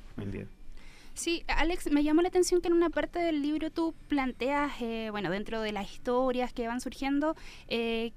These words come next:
Speaker 2: que hay que acercarse a las culturas ancestrales a partir del amor y no desde una mirada de museo y de artista, que es muchas veces lo que se tiende a
Speaker 1: Ujú.
Speaker 2: hacer. Em, cu-, ¿por, por qué tú planteas eso en el texto dentro de esta historia también, que
Speaker 1: Ujú.
Speaker 2: tiene que ver con una comunidad que comienza a repetir los rituales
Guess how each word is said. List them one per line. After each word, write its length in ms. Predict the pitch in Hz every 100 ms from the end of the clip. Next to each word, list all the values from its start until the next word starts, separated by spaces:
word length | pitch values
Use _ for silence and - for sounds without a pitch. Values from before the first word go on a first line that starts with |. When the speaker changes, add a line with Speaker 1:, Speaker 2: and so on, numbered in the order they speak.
| -
Speaker 2:
que 280 | 262 285 302
hay 160 | 294 330
que 100 | 359
acercarse 580 | 339 330 302 349 - 285
a 60 |
las 160 | 240 -
culturas 420 | 240 - 247 240
ancestrales 560 | 247 233 254 233 254 285 -
a 60 |
partir 320 | 220 214 262
del 120 | 285 269
amor 360 | 220 254 - -
y 120 | 233
no 300 | 233 254 311
desde 240 | 330 294
una 160 | 294 302
mirada 320 | 254 254 302
de 100 | 285
museo 480 | 233 220 - 277 294
y 60 | 262
de 80 |
artista, 400 | 190 - 339 -
que 80 | 220
es 60 | 214
muchas 260 | 220 - 233
veces 200 | 247 240
lo 100 | 214
que 100 | 226
se 140 | -
tiende 320 | - 277 277
a 60 | 254
Speaker 1:
Ujú. 0 |
Speaker 2:
hacer. 220 | - 262 - - - -
Em, 460 | - 208 214 220 220
cu-, 160 | - - -
¿por, 160 | - -
por 240 | - 330
qué 160 | - 403
tú 80 | 370
planteas 540 | 392 349 - 285 226
eso 440 | 240 240 254 247 247
en 140 | 233
el 140 | 226 -
texto 420 | 285 - - 277
dentro 240 | 277 285
de 60 | 277
esta 120 | -
historia 360 | - 311 220 -
también, 320 | 208 208 208
que 320 | 208 202 196
Speaker 1:
Ujú. 140 | - 101
Speaker 2:
tiene 240 | 247 262
que 140 | 247 226
ver 160 | 226
con 120 | 233
una 140 | 220 220
comunidad 500 | 208 202 208 214 220
que 120 | 214
comienza 400 | 185 196 233 277
a 20 |
repetir 400 | 240 208 208 233
los 180 | 220 202
rituales 600 | 196 185 226 233 226 233